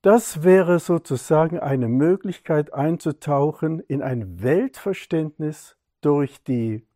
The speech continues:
Positivität, aber getragen von Denken, Fühlen und Wollen in der genannten Weise.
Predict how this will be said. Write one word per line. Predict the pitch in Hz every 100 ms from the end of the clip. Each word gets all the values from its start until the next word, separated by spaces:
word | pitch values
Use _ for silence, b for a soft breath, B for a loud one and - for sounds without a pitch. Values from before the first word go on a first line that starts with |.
| _
Positivität, | - 214 247 226 196 185 151 147 - 151 147 156 - _ _ _ _ _ _ _ _ _
aber | 131 151 175
getragen | 147 135 - 123 117 127 139 180 190 170
von | 117 104 107 -
Denken, | 151 165 175 175 175
Fühlen | - 151 151 151 -
und | 131 -
Wollen | 120 123 135 143
in | 156 123
der | 117
genannten | - 110 113 113 123 110
Weise. | 104 104 - 95